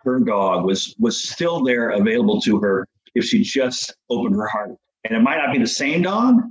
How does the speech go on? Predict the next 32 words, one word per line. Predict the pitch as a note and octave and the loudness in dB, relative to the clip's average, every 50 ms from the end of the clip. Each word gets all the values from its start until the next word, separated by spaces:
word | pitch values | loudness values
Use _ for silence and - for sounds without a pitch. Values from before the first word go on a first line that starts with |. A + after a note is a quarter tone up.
| - - | -4 -2
but | - C#3+ | -2 -2
it | C#3+ C#3 | 0 -2
would | B2 B2 | -2 -4
be | C#3+ | -4
the | - B2+ | -6 -8
same | - - - D3 C#3 C#3 - | -6 -6 -4 -4 -4 -6 -8
kind | - C3 A#3 A3 | -12 -12 -8 -8
of | G3 F#3+ | -4 0
love. | A3 - G#2+ F#3 - - - - F#3+ - - | 0 0 2 0 -2 -2 -4 -8 -10 -8 0
And | - A#2 - | 0 0 2
so | - D#3+ C#3 C3+ C3 | 2 -2 -4 -4 -4
I | C3+ | -4
told | - D3 D#3+ D#3+ | -2 -2 0 0
her | F3 F3 | 0 -2
a | |
story | E3 - - C3 A2 G#2 G#2+ G#2+ | -2 -4 -2 0 0 2 2 2
about | G#2 F#2 G2+ G2 - | 2 0 0 0 2
a | F#3 | 2
reincarnating | F#2+ G2 G#2 G#2 A2+ - - G#3 G3+ - - - - G#3 - | 2 2 2 2 2 2 2 0 0 2 2 4 4 4 4
dog | D#3+ - D2+ - - - - _ _ _ _ _ _ | 4 2 0 0 -2 -4 -6 _ _ _ _ _ _
who | C#3+ C#3 | 2 4
remembers | C3+ A#2+ A#2+ B2 B2 B2+ C3 C3 B2+ B2+ | 6 6 6 6 4 4 4 4 2 2
each | A#2+ B2 B2+ - - - - | 2 2 0 0 -2 -4 -2
life | - - D2+ D2+ E2 - - - _ - - | -2 0 0 0 -2 -2 -4 -12 _ -10 -2
and | B2+ B2+ A#2 - | 2 2 4 4
goes | A#2+ A#2 A#2 A2+ G2+ A#2 | 4 2 0 0 -2 -2
on | A#2 G#2 A2 A2 A2+ G#2+ | -2 0 2 2 2 2
eventually | G2+ A#2+ A#2+ A#2+ A#2 - G2 F#2 F#2 F#2 F#2 F#2 - | 4 2 2 2 2 0 0 2 2 2 2 0 0
to | F#2+ | 0
learn | F#2 F#2 G2 A2 A#2 A#2+ A#2+ | 2 2 2 4 2 2 2
lessons | A2+ A2 G2+ - - F#2 E2+ E2+ - - _ _ _ _ - | 2 0 0 0 2 2 2 2 0 -6 _ _ _ _ -2
that | A2+ G#2 F#2+ F2+ F2 F2+ - - | 0 0 0 0 0 -2 -2 -4